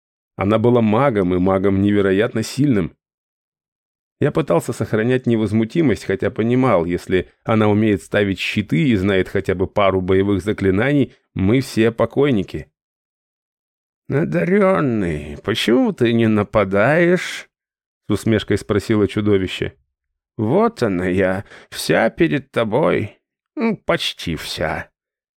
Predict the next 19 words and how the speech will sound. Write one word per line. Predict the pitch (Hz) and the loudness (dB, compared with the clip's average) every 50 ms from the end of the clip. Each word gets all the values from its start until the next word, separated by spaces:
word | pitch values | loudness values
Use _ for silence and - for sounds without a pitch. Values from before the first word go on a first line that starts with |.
| _ _ _ _ _ _ _ _ _ | _ _ _ _ _ _ _ _ _
«Как-то | - - 127 127 127 - - 165 | -4 -2 -2 -2 0 2 2 4
не | 160 160 165 | 4 4 2
хочется | - - 135 131 - 139 127 - 147 | 2 2 0 0 -2 -4 -4 -2 -2
убивать | 139 135 135 135 131 117 101 - | 0 0 0 2 2 2 0 0
такую | - 110 101 - 117 110 101 | -2 -4 -2 0 0 0 0
красавицу», — | - - - 127 - - - - 113 104 107 104 90 - - 95 - _ _ _ _ _ _ _ _ _ - | 0 0 0 0 0 2 2 0 2 2 2 0 -2 -2 -4 -4 -6 _ _ _ _ _ _ _ _ _ 0
нервно | 104 104 107 104 95 95 95 95 | 2 4 4 4 2 2 2 2
ответил | 95 - 98 101 98 90 104 104 104 | 0 0 0 0 0 2 2 2 2
я. | 101 101 92 87 78 - _ _ _ _ _ _ _ _ _ _ | 4 2 2 2 0 -2 _ _ _ _ _ _ _ _ _ _
«К | - - | -14 -6
тому | - 123 117 120 131 | -2 0 2 2 4
же | 113 127 | 4 2
вы | 113 107 110 107 104 | 4 4 4 2 2
сами | - - 104 107 147 165 | 2 0 0 0 0 0
просили | 156 - 127 123 - - 113 104 101 | 0 0 -2 -2 0 0 0 0 0
нас | 98 98 85 - | 0 0 -2 -2
уйти». | - 92 90 - - - 131 143 139 - _ _ _ _ _ _ _ _ _ _ _ _ _ _ _ _ _ _ - | -2 -2 -2 -2 0 0 0 0 0 -4 _ _ _ _ _ _ _ _ _ _ _ _ _ _ _ _ _ _ -10
«Ты | - - 160 190 | -6 -4 -2 -2
забавный», — | 180 156 170 185 180 165 139 131 139 143 143 143 143 143 139 131 131 131 131 127 117 104 92 82 80 73 69 | -2 0 0 0 0 0 0 -2 0 0 2 2 2 2 2 0 0 -2 -2 -2 -2 -2 -2 -4 -6 -8 -10